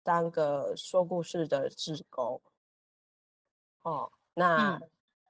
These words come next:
Speaker 1: 那还有进一步学习一些，呃，育儿方面的知识。我可以，呃，我可以有怎样这样的未来，
Speaker 2: 嗯。
Speaker 1: 所以我就决定我要报名这个故事志工。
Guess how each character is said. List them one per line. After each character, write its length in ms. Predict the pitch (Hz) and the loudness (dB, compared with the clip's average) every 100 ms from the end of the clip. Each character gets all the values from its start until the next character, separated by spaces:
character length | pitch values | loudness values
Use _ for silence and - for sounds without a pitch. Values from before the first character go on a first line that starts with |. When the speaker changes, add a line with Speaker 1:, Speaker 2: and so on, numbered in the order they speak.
| _ _ _ | _ _ _
Speaker 1:
那 380 | 175 165 139 | 6 6 6
还 200 | - 185 | 4 6
有 240 | 190 185 160 | 8 8 8
进 340 | 165 196 180 | 4 0 2
一 20 | |
步 320 | 175 185 165 - _ | 2 4 2 0 _
学 320 | - 165 151 | -6 2 2
习 200 | 156 - | 2 0
一 140 | 151 170 | 0 0
些， 640 | - 160 156 156 156 156 160 _ _ _ _ _ | 4 6 6 4 4 2 -2 _ _ _ _ _
呃， 160 | 160 | 2
育 180 | - 202 | 4 6
儿 140 | 170 160 | 8 8
方 220 | 180 165 | 8 6
面 180 | 175 160 | 6 6
的 140 | 147 | 4
知 260 | 143 151 151 | -2 -4 0
识。 360 | - - 160 120 | 4 4 0 -6
我 100 | - | -2
可 200 | 196 262 | 4 10
以， 120 | 226 170 _ _ - | 10 8 _ _ 2
呃， 340 | 170 156 139 - | 4 6 4 0
我 100 | 165 | -2
可 200 | - 190 | 4 4
以 180 | 170 | 4
有 320 | 160 156 160 165 _ | 2 4 4 2 _
怎 160 | - | 0
样 220 | 160 170 | 2 2
这 80 | 170 | 4
样 180 | 190 180 | 4 6
的 80 | 160 | 4
未 260 | 160 185 160 | 6 6 6
来， 160 | 135 | 2
Speaker 2:
嗯。 80 | - - _ _ _ _ | -6 -8 _ _ _ _
Speaker 1:
所 140 | - 190 | -2 4
以 40 | |
我 120 | 175 | 4
就 160 | 156 190 | 4 0
决 280 | 170 - 156 151 | -2 0 0 0
定 340 | 185 175 160 - | -2 -2 -4 0
我 200 | 156 131 | 0 2
要 560 | 151 165 156 151 139 - _ _ _ | 2 4 6 6 4 -4 _ _ _
报 180 | 175 156 | 2 2
名 480 | 151 139 139 143 156 _ _ | 0 -8 -14 -16 -18 _ _
这 120 | - | -6
个 180 | 160 156 | 2 0
故 220 | 147 165 | 2 0
事 180 | 160 170 | 0 -2
志 180 | - 151 | -6 -8
工。 260 | - 139 | -4 -4